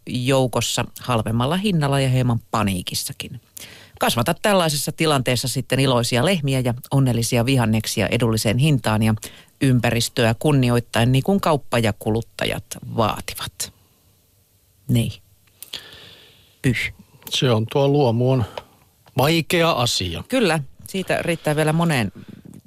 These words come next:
Speaker 1: T V-kinasteluun.
Speaker 2: Juu, ja tossa kun todettiin, että joulu on tulossa, niin ei siihen pääsiäisenkään hirveän pitkä aika ole.
Speaker 1: Älä
Speaker 2: Sen
Speaker 1: nyt.
Speaker 2: takia otetaan tässä jo munaruokia <laughs> esiin. Kotilääkäri kertookin, että jos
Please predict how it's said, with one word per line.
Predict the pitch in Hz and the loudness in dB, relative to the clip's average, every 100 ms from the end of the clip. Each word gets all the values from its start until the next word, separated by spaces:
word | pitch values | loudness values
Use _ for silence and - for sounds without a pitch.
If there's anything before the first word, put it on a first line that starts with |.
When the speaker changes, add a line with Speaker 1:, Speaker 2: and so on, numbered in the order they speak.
| - | -6
Speaker 1:
T | 139 | -2
V-kinasteluun. | 110 - - 101 - - - - - _ _ - | -2 -4 -6 -6 -8 -10 -14 -16 -20 _ _ -4
Speaker 2:
Juu, | 196 180 135 85 - - | 2 4 2 0 -6 -8
ja | 135 | -6
tossa | 135 - 117 | -4 -2 -4
kun | 143 | -2
todettiin, | 135 123 - | -2 -2 -2
että | 127 151 | -2 0
joulu | 180 175 147 | 2 4 2
on | |
tulossa, | 131 147 - 151 | 2 0 2 2
niin | 165 | 2
ei | |
siihen | 117 127 | 4 2
pääsiäisenkään | 202 208 143 135 113 117 110 120 | 2 0 2 0 0 -2 -2 0
hirveän | 139 143 117 101 | 2 2 0 -4
pitkä | 92 - - | -8 -12 -10
aika | 95 110 | -10 -6
ole. | 120 143 101 - _ - - - 165 | 0 0 0 -6 _ -20 -20 -16 -12
Speaker 1:
Älä | 151 | -8
Speaker 2:
Sen | 131 123 | -4 -4
Speaker 1:
nyt. | 127 | -6
Speaker 2:
takia | 117 - | -6 -2
otetaan | 123 123 123 120 | 0 0 0 0
tässä | 127 117 131 | 0 0 2
jo | 127 | 4
munaruokia | 147 151 117 - - - - 165 180 - 165 123 - - - | 4 4 2 -4 -12 -12 -2 2 2 2 0 0 -4 -20 -20
<laughs> | - _ | -20 _
esiin. | 180 180 156 135 | -2 0 2 2
Kotilääkäri | 160 147 143 135 123 135 135 147 | 2 0 2 2 0 0 0 -4
kertookin, | - 147 135 143 127 135 | -2 -2 0 -2 0 0
että | 127 - 131 127 - - | 0 -2 -2 -2 -4 -8
jos | 135 | -6